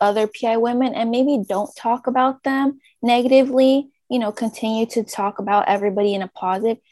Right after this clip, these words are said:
You don't have to like everybody. You don't have to love everybody. But, you know, like, if something bothers you, you don't need to go and tell every single other person,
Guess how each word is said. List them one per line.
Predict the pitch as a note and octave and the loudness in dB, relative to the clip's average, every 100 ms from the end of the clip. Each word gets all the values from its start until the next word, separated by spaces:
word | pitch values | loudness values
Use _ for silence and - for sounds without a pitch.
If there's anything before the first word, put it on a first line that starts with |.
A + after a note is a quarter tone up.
| _ | _
You | A#3 | 4
don't | D4+ E4 | 4 6
have | F4 F4 | 2 4
to | |
like | C#4 A#3 A#3+ | 6 6 4
everybody. | B3 B3 A#3 A#3+ A#3+ A#3+ | 2 2 2 2 0 -2
You | B3 | -6
don't | A3 | -4
have | A3 - | -4 -4
to | G3+ | -2
love | F#3+ F#3+ G3 | 2 2 4
everybody. | G#3 G3+ G3 G3 G3 G3+ A3+ _ _ - | 2 2 0 0 0 -2 -4 _ _ 0
But, | A3 | 0
you | G#3 | 0
know, | G3+ F#3 | -2 -2
like, | F3+ - | -2 -4
if | G3 | -6
something | G#3 G3+ G3 | -6 -4 -2
bothers | F#3 G3 G#3 | 2 2 2
you, | G3 F#3+ | -2 -2
you | G3 | -2
don't | F#3 | -4
need | F#3+ F3+ | -6 -6
to | |
go | F3+ F3+ | -4 -6
and | F3 | -8
tell | - F3+ E3+ | -8 -4 -2
every | F3+ F3+ | -2 -4
single | F3 - F3+ E3+ | -12 -10 -6 -4
other | F3+ F3+ E3+ | -4 -4 -8
person, | - F3 - D#3 D#3+ | -8 -10 -10 -16 -16